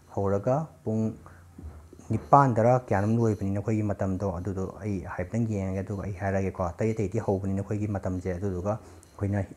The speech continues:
ꯍꯤꯟꯗꯤꯒꯤ ꯁꯕꯖꯦꯛꯁꯤꯃꯗꯤ ꯅꯈꯣꯏꯅ ꯏꯒꯗꯕꯅꯤꯅ, ꯅꯈꯣꯏꯅ ꯐꯖꯅ ꯌꯦꯡꯉꯒ ꯈꯣꯠꯂꯒ ꯅꯈꯣꯏꯅ ꯋꯥ-, ꯇꯤꯛꯇꯣ ꯐꯖꯅ ꯑꯟꯁꯔꯗꯣ ꯈꯨꯝꯒꯗꯕ꯫ ꯑꯗꯨꯒ ꯅꯈꯣꯏꯅ ꯇꯤꯛ ꯆꯨꯁ ꯄꯤꯕꯅꯤꯅ ꯆꯨꯁꯇꯨꯒꯤ ꯃꯥꯒꯤ ꯔꯣꯃꯥꯟ ꯅꯝꯕꯔꯗꯣ ꯑꯗꯨꯗꯣ ꯈꯇꯪ ꯏꯔꯝꯒꯅꯣꯕ꯫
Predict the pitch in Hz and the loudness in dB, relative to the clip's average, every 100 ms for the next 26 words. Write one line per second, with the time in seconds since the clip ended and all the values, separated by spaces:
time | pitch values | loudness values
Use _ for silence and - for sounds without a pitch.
0 | - - 107 123 123 120 - - 98 110 | -10 0 4 6 6 4 0 -4 0 0
1 | - 131 120 120 104 110 110 98 107 101 | 2 2 2 0 0 0 0 0 -2 0
2 | 110 120 117 113 113 110 101 - 110 113 | 2 4 4 2 2 -2 -6 -2 -2 -2
3 | - - - 98 104 117 107 101 101 107 | -4 -16 -12 -6 -2 0 0 -2 -2 -4
4 | - 107 101 95 - 107 117 - - - | -2 0 0 -2 -4 -2 -2 -4 -12 -18
5 | - 101 - - - - - - 104 - | -4 -2 -2 -6 -20 -20 -10 -2 -2 0
6 | 120 - 101 117 139 - 107 - 110 117 | -2 0 -2 -2 -4 -6 -8 -4 -2 -2
7 | - 95 98 104 104 113 110 107 135 135 | -4 -4 -2 0 0 0 0 4 4 4
8 | 127 - - - - 120 - - - - | 0 -6 -20 -8 0 0 -2 -12 -12 -4
9 | - 196 196 156 139 156 160 156 147 160 | 4 4 6 4 6 6 6 4 4 2
10 | - 123 135 139 135 135 127 - 120 120 | 4 2 4 4 4 2 0 0 2 6
11 | 117 110 107 107 98 98 82 120 117 - | 6 6 4 2 2 -2 0 -2 -2 -4
12 | 123 131 110 101 101 95 95 92 | -4 -2 -2 0 0 0 0 -2